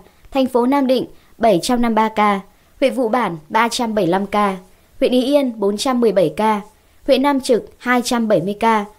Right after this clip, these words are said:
huyện Xuân Trường hai trăm tám mươi lăm ca, huyện Nghĩa Hưng hai trăm chín mươi ba ca, huyện Trực Ninh ba trăm mười ba ca, huyện Giao Thủy ba trăm linh tám ca, huyện Mỹ Lộc một trăm sáu mươi ca.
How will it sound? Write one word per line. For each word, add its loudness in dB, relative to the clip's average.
huyện 2
Xuân 2
Trường 0
hai -2
trăm -2
tám -4
mươi -2
lăm -2
ca, 0
huyện 2
Nghĩa 2
Hưng 2
hai 0
trăm -2
chín 0
mươi -2
ba 2
ca, 2
huyện 0
Trực -2
Ninh 2
ba 2
trăm -2
mười 2
ba -2
ca, 0
huyện 0
Giao 2
Thủy 0
ba 2
trăm -2
linh 0
tám -2
ca, 0
huyện 0
Mỹ 0
Lộc 0
một 2
trăm -4
sáu -2
mươi -2
ca. -2